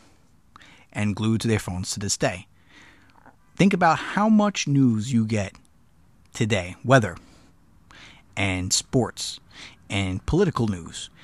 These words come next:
and news around the world, movies, T V, not from the news, but social media, Facebook, Twitter. It literally controls people. It is a weapon that has been created,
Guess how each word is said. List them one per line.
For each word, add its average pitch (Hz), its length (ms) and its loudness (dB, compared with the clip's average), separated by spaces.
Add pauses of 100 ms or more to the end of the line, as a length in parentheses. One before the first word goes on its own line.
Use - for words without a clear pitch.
(320)
and 110 140 4
news 123 200 6
around 117 260 0
the 117 60 0
world, 123 380 -2
movies, 131 540 2 (100)
T 180 220 0
V, 143 280 2 (580)
not 151 280 -2
from 156 320 6
the 131 80 4
news, 131 540 2
but 107 180 -2 (120)
social 165 640 -2
media, 110 500 -2 (440)
Facebook, 131 600 -4 (400)
Twitter. - 400 0 (920)
It 151 220 2
literally 160 420 4
controls 170 640 -2
people. 87 440 -2 (2250)
It 139 120 2
is 127 140 4
a 120 60 0
weapon 110 500 -2
that 104 120 -4
has 107 100 -6
been 117 180 2
created, 104 580 -2